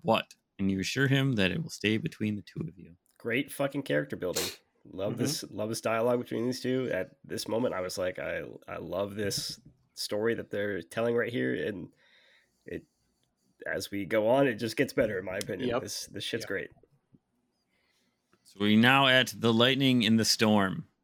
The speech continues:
Speaker 1: And you are headed to take back Fort Sakai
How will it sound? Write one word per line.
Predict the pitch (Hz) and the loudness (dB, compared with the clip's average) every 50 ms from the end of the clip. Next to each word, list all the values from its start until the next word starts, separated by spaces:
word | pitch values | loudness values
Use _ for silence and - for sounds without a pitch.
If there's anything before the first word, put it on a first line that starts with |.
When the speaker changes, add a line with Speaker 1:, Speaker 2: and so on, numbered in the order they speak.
| _ _ _ _ _ _ _ _ _ _ _ _ _ _ _ _ _ _ _ _ | _ _ _ _ _ _ _ _ _ _ _ _ _ _ _ _ _ _ _ _
Speaker 1:
And | - 90 90 90 92 92 | -6 -6 -6 -6 -6 -2
you | 95 101 101 101 | 0 4 4 6
are | 101 101 | 6 6
headed | 98 123 127 123 117 110 | 8 6 6 6 4 4
to | 110 107 107 104 | 4 4 4 4
take | 92 - - 147 147 - 110 - | 2 2 2 2 2 2 2 4
back | 131 123 123 120 117 - - - - | 4 6 6 4 2 0 -6 -16 -10
Fort | - 123 127 113 110 - | -4 -2 -2 -2 -2 -2
Sakai | - 120 - - 135 120 104 101 98 101 104 | -2 -2 2 4 4 6 6 6 6 4 2